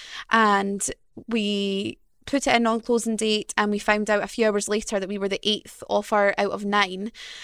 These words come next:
which wasn't obviously what we were expecting at all. Um, I was just wondering if you can think of any reason as to why that was, or what we could have done to ma-, you know, maybe made our chances a bit better, what we should do going forward when we're going for, you know, properties.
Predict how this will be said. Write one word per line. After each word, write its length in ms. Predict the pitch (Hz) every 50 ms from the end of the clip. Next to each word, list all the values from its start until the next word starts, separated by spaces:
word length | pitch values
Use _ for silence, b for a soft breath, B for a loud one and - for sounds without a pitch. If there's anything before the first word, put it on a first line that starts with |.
| B B B
which 300 | 220 220 220 220 - -
wasn't 360 | 202 214 214 214 208 202 -
obviously 460 | - 214 214 254 247 - 226 226 262
what 140 | 233 233 214
we 80 | 220
were 40 | 220
expecting 500 | 208 202 - - - 226 208 - 226 214 202
at 260 | 202 202 - - 269
all. 320 | 247 208 196 202 214 240 B B B B B B B _
Um, 280 | 240 233 214 208 214 -
I 60 | -
was 80 | 254 254
just 160 | 254 - -
wondering 220 | 233 254 - 240
if 160 | 254 262 -
you 140 | - 214 226
can 120 | - - 202
think 280 | - - 214 214 -
of 100 | 220 - -
any 220 | 214 214 208 202
reason 600 | 196 220 220 214 214 202 208 208 202 202 208 - - _ _
as 180 | - 220 -
to 100 | - -
why 240 | 202 202 208 202 202
that 180 | 196 196 185 196
was, 380 | 214 220 226 220 226 226 220
or 440 | - - 208 196 190 190 190 196 196 -
what 180 | 220 214 220 202
we 80 | 220
could 140 | - - 226
have 100 | 202 196
done 300 | - 214 208 208 214 220
to 220 | - - 233 208 208
ma-, 140 | 208 202 - - _
you 160 | - 220 214 214
know, 120 | 202 196
maybe 200 | 202 196 196 214
made 200 | 202 196 202 202
our 80 | 196 202
chances 360 | - 214 202 208 - 220 208
a 40 | 202
bit 160 | 202 - -
better, 520 | 214 208 220 220 - - 226 208 202 202
what 160 | 202 214 208
we 120 | - 214 214
should 180 | - - 202
do 260 | - 214 214 208 208 202
going 260 | - 208 202 196 202
forward 540 | - - 214 208 208 208 196 202 196 196 -
when 80 | 202
we're 80 | 202 196
going 220 | 196 208 202 214
for, 180 | - - 196 196
you 120 | 196 196
know, 120 | 196 196 196
properties. 680 | - - 202 - 214 208 - 208 196 190 196 - -